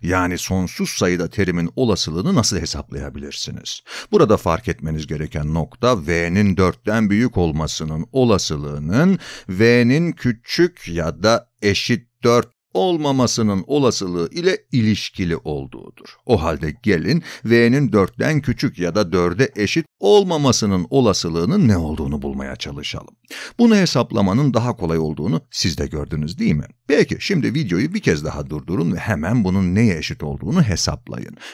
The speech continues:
V'nin dörtten küçük ya da dörde eşit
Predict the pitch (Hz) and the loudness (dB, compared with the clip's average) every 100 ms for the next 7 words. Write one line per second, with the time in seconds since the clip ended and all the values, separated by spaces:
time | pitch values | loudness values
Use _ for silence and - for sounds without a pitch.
0 | - 87 87 87 104 92 76 76 - 95 | -2 0 0 2 2 4 0 -4 -4 0
1 | 120 113 71 - 117 175 - - - - | 2 0 -4 -4 0 0 0 -12 -10 -4
2 | 95 117 - - 92 92 80 92 82 78 | -2 -2 -4 -4 0 2 0 -2 -2 -6
3 | - 135 | -4 -4